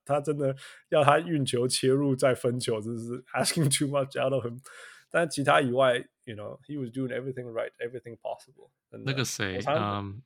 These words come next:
Speaker 1: 嗯哼。
Speaker 2: Tim，Tim Bontemps，就是
Speaker 1: 嗯哼。
Speaker 2: E S P N的那个记者嘛，
Speaker 1: 嗯。
Speaker 2: 他，他今年有投票权啊，那个，
Speaker 1: 嗯。
Speaker 2: 呃，那个，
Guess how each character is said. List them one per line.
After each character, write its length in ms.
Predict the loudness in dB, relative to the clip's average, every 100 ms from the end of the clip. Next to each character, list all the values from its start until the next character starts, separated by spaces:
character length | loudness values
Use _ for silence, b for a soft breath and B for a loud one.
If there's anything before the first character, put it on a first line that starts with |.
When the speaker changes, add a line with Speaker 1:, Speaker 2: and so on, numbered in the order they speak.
| -16
Speaker 1:
嗯 100 | -16
哼。 140 | -16
Speaker 2:
Tim，Tim 460 | -4 -4 -2 0 4
Bontemps， 560 | 4 4 0 -4 -8 -18 _ _ _ _ -6
就 80 |
是 120 | -2 0
Speaker 1:
嗯 20 |
哼。 40 | 0
Speaker 2:
E 100 | 0
S 120 | 0
P 100 | 0
N 140 | -4 -2
的 140 | -4
那 100 | -6
个 100 | -6
记 200 | -8 -10
者 180 | -10 -14
嘛， 160 | -14 -20 _ _ _ _
Speaker 1:
嗯。 60 | 8
Speaker 2:
他， 160 | 8
他 200 | 8 6
今 140 | 4 4
年 100 | 2
有 60 |
投 180 | 0 -6
票 220 | -8 -8
权 180 | -10 -12 -14
啊， 140 | -16 -16 _ -8
那 100 | -4
个， 200 | -2 -2
Speaker 1:
嗯。 200 | -2 -2
Speaker 2:
呃， 200 | -4 -8 _ _
那 120 | -6
个， 240 | -4 -2